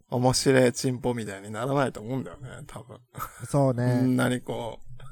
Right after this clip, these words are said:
Speaker 1: <laughs> とんがった行動ではない気がするな。
Speaker 2: せっかちさんやなーってなるかもしらんけど。
Speaker 1: <laughs> 最近あの、関西弁あいうえおの人めっ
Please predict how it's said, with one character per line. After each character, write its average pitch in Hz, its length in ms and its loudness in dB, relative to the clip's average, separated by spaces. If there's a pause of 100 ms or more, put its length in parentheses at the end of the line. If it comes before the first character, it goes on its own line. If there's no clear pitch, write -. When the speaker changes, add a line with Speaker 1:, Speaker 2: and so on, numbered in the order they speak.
(480)
Speaker 1:
<laughs> - 920 -14
と 151 100 6
ん 151 100 6
が 143 100 6
っ - 40 2
た - 140 -2
行 123 180 -2
動 113 160 -4
で 117 80 -6
は 101 80 -6
な 101 120 -8
い 156 60 -8
気 151 100 -18
が 139 100 -16
す - 120 -10
る 104 120 -10
な。 98 640 -14
Speaker 2:
せ - 220 -2
っ 123 40 -4 (140)
か 113 120 0
ち - 120 -10
さ 135 180 -2
ん 131 80 2
や 117 160 0
な 135 300 -2
ー - 20 -2
っ - 40 -14
て 104 100 -8
な 117 100 -4
る 110 320 -6 (160)
か - 180 2
も 160 80 0 (280)
し - 120 -6
ら 107 120 0
ん 104 80 -6
け 104 160 -6
ど。 107 140 -8
Speaker 1:
<laughs> - 280 -14 (1080)
最 - 360 2
近 170 300 2
あ 143 60 2
の、 135 320 -2 (1000)
関 180 320 4
西 175 200 4
弁 160 260 4
あ 151 140 2
い - 20 2
う 151 120 2
え 139 100 4
お 117 120 0
の - 80 -6
人 - 220 -10
め 143 100 -10
っ 143 40 -10